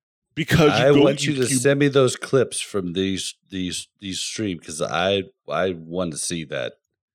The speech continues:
Speaker 1: Okay. So, uh, what I'm saying is not worthless because you can do that. Now,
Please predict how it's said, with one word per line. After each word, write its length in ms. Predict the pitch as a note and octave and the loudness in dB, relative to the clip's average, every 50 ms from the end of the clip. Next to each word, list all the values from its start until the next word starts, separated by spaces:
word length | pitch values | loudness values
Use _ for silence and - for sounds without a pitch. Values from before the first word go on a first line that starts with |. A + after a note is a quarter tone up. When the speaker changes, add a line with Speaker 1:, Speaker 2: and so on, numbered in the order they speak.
| _ _ _ _ _ _ _ _ _ _ _ _ C3+ | _ _ _ _ _ _ _ _ _ _ _ _ -4
Speaker 1:
Okay. 340 | B2 A#2 - A2 F#2 E2 - - _ _ _ _ _ _ _ _ | -4 -2 0 0 -2 -2 -4 -8 _ _ _ _ _ _ _ _
So, 320 | - - F3+ E3+ F3 G3 | 0 4 4 4 4 4
uh, 340 | G#3 F#3 F3 C#4+ - A#3+ G#3+ | 6 6 6 6 4 2 2
what 100 | F#3 G3+ | 4 2
I'm 80 | G3+ | 4
saying 220 | F#3 - F#3+ E3+ D#3 | 4 2 2 4 4
is 120 | C3 B2 | 2 0
not 460 | B2+ B2+ C3+ D3+ D3+ D#3 F3+ - - | 0 0 0 2 2 0 0 -4 -2
worthless 400 | B2 C3 C#3+ C#3+ - - A#2 G#2+ | 2 4 4 4 4 2 0 0
because 320 | - A#2+ G#2 A#2+ B2+ G#2+ A2+ | 0 -2 0 0 0 0 -2
you 80 | B2 | -6
can 380 | - - - C#3 D3+ C3+ C3 B2 | -8 -6 -2 0 0 2 0 2
do 160 | A2 B2+ B2+ A2+ | 2 2 2 2
that. 240 | G#2 E2+ F#2+ - | 2 0 -2 -4
Now, 160 | G#2+ G#2+ G2+ | -2 0 0